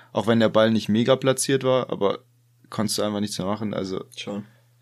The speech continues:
Speaker 2: Aber was man auch sagen muss, wie mega spannend es trotzdem noch geworden ist durch die zehnminütige Nachspielzeit dann in dem Spiel.
Speaker 1: Ja.
Speaker 2: Also was heißt spannend? Nicht, also im Sinne von extrem Spannung drin oder so, aber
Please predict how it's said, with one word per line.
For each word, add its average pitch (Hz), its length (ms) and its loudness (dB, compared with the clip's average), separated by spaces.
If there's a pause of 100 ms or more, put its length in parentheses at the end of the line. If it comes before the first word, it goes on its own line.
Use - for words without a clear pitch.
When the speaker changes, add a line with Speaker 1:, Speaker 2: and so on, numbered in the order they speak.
(380)
Speaker 2:
Aber 113 160 -4
was 110 160 -2
man 117 80 2
auch 123 180 6
sagen 120 360 2
muss, 113 200 -4
wie 113 80 -4
mega 110 360 0
spannend 120 500 0
es 101 180 -8
trotzdem 117 440 -4
noch - 180 -10
geworden 98 420 -4
ist 104 260 -8
durch 107 160 -8
die 107 300 -8 (280)
zehnminütige 113 800 -2
Nachspielzeit 101 800 -4
dann 98 140 -6
in 101 120 -6
dem 98 120 -8
Spiel. 110 400 -6 (240)
Speaker 1:
Ja. 90 380 -6
Speaker 2:
Also 113 220 -2
was 113 140 0
heißt 117 180 0
spannend? 123 540 0
Nicht, 131 480 -4
also 110 240 -4
im 104 160 -4
Sinne 110 280 -2
von 107 360 -6
extrem 120 580 0
Spannung 123 500 0
drin 127 280 -4
oder 120 160 -2
so, 117 260 -2
aber 107 320 -4